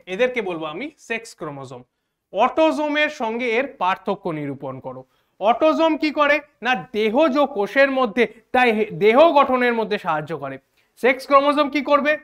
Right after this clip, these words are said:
লিঙ্গ নির্ধারণের জন্য সাহায্য করবে। Already এই পার্থক্যটাও কিন্তু আমি করে দিয়েছি। ওকে, কোষ চক্র কাকে বলে? কোষ চক্র, আচ্ছা, কোষ বিভাজনে এর গুরুত্ব কি? কোষ চক্র,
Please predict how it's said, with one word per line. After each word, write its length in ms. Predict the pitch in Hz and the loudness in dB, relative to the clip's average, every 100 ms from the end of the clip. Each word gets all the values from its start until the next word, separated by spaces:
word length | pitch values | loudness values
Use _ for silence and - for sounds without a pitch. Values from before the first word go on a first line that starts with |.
| - | -8
লিঙ্গ 320 | 160 160 160 | -6 -6 -4
নির্ধারণের 560 | 175 160 147 143 139 139 | -4 -4 -6 -8 -8 -12
জন্য 380 | 131 135 233 - _ | -14 -12 -12 -14 _
সাহায্য 360 | 143 139 135 233 _ | -10 -10 -10 -12 _
করবে। 260 | 220 160 - _ _ - | -6 -4 -12 _ _ -6
Already 340 | 185 247 254 254 | -2 0 -2 -2
এই 100 | 240 | -6
পার্থক্যটাও 640 | 185 156 175 143 156 208 | -8 -8 -12 -12 -8 -6
কিন্তু 220 | 233 240 | -6 -8
আমি 140 | 240 247 | -8 -6
করে 220 | 254 247 | -2 -2
দিয়েছি। 320 | 175 143 135 _ _ _ _ _ _ | -2 -8 -14 _ _ _ _ _ _
ওকে, 260 | 180 247 247 _ _ _ _ _ _ _ _ _ _ _ _ _ _ _ _ _ | -10 -10 -12 _ _ _ _ _ _ _ _ _ _ _ _ _ _ _ _ _
কোষ 220 | 277 320 - | 2 2 2
চক্র 380 | 294 294 294 | 0 2 0
কাকে 340 | 285 254 214 247 | 2 0 2 2
বলে? 240 | 240 196 - _ _ _ _ | 4 0 -4 _ _ _ _
কোষ 180 | - 285 285 | 0 0 0
চক্র, 640 | 285 269 - 269 208 247 - _ _ | -2 -2 -2 0 0 -2 -6 _ _
আচ্ছা, 260 | 208 220 180 | -4 -4 -6
কোষ 380 | - 254 294 233 | -2 0 0 -2
বিভাজনে 440 | 277 277 269 285 | 0 0 0 -6
এর 240 | 220 247 | 0 0
গুরুত্ব 420 | 208 196 233 233 247 | 0 -4 -4 0 0
কি? 200 | 185 - _ _ _ | 0 -16 _ _ _
কোষ 280 | 254 320 330 | 2 2 2
চক্র, 420 | 285 277 285 294 | 0 0 4 4